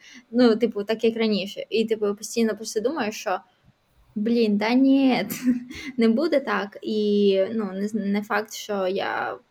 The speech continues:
якби, повернусь найближчим часом чи взагалі повернусь. Ну, коротше, я ж н-, н-,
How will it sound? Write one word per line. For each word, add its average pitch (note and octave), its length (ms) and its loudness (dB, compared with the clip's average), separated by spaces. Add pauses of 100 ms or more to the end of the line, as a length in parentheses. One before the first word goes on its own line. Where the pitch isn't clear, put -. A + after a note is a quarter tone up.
(140)
якби, F#3 280 -8
повернусь F#3+ 460 -8
найближчим F#3+ 380 -6
часом G3+ 360 -4
чи G3+ 60 -6
взагалі F#3+ 260 -6
повернусь. G3 420 -4
Ну, D4 60 -8
коротше, A#3+ 300 -4
я C4+ 120 -2
ж C#4 120 -12
н-, A#3 400 -2
н-, B3+ 240 2